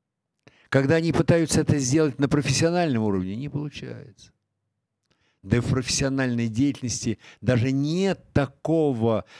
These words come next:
запроса, вообще нет запроса быть совершенным.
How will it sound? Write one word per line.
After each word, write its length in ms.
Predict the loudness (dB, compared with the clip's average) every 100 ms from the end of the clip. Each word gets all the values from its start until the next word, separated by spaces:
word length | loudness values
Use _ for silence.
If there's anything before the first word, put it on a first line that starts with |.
| -10
запроса, 800 | -2 0 2 2 2 2 0 0
вообще 360 | -2 0 0 0
нет 260 | 0 0
запроса 420 | 0 0 0 -2 -2
быть 160 | -2
совершенным. 500 | -2 -6 -8 -14 -18